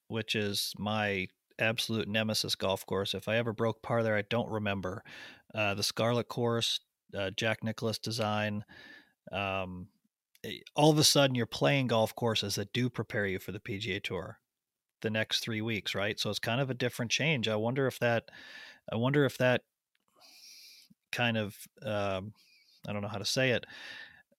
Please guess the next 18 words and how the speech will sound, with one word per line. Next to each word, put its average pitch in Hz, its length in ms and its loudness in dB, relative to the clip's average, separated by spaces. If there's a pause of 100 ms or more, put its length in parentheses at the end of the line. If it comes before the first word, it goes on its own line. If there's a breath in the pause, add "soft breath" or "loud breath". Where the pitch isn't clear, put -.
(380)
that 127 220 4
fact 135 580 6
kind 127 200 2
of 110 200 0
affects - 800 0
the 117 80 0
way 110 320 0
that 110 160 -2
guys 104 340 0
play. 135 420 2
Like, 101 200 0
all 110 140 4
of 101 80 -2
a 101 40 -4
sudden 120 360 0
you're 98 120 -2
moving 107 360 -2
from 104 460 -4